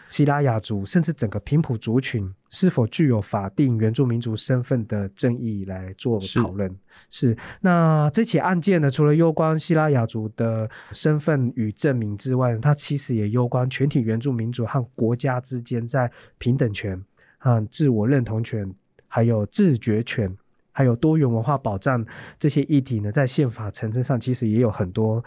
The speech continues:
Speaker 1: 很重要的讨论。那现场我们就邀请到蔡维哲蔡律师，他刚刚有提到他其实是这次西拉雅释宪案延迟辩论负责万淑娟等八十人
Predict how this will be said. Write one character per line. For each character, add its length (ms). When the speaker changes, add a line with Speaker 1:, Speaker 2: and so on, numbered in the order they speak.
Speaker 1:
很 240
重 180
要 140
的 120
讨 240
论。 280
那 100
现 200
场 120
我 60
们 100
就 120
邀 180
请 180
到 380
蔡 160
维 160
哲 140
蔡 180
律 160
师， 420
他 120
刚 120
刚 120
有 100
提 140
到 120
他 160
其 220
实 60
是 60
这 200
次 340
西 180
拉 160
雅 180
释 160
宪 200
案 200
延 160
迟 200
辩 240
论 200
负 200
责 400
万 180
淑 220
娟 220
等 260
八 180
十 260
人 240